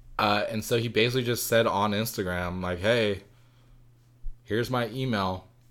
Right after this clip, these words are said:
If anybody wants to have me do this, just send me an email.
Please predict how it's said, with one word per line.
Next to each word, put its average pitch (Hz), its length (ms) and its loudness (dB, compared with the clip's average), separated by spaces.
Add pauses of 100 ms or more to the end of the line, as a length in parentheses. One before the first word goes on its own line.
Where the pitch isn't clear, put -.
If 92 140 -6
anybody 117 360 0
wants 107 340 -2 (140)
to 104 360 0 (460)
have 104 240 4
me 113 100 -2
do 110 200 -4
this, 135 260 0
just - 380 -4 (640)
send 110 260 0
me 120 100 0
an 117 140 -2
email. 131 460 -2